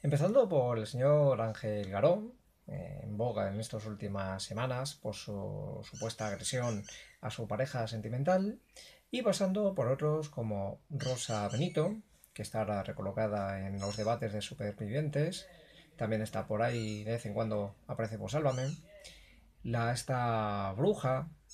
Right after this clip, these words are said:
que también, pues, se dedicó a otro tipo de negocios menos espirituales, Aramis Fuster,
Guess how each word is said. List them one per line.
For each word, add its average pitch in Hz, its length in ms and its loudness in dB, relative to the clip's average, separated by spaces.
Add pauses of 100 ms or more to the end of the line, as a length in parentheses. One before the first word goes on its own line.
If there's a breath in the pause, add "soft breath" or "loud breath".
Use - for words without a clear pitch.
(280)
que 110 100 -4
también, 113 280 -2
pues, 104 160 -4
se 113 80 -6
dedicó 117 380 2
a 113 60 6
otro 110 500 2
tipo 113 320 0
de 107 320 0
negocios 110 680 0
menos 113 220 0
espirituales, 117 960 -2 (440)
Aramis 113 280 -2
Fuster, 156 480 0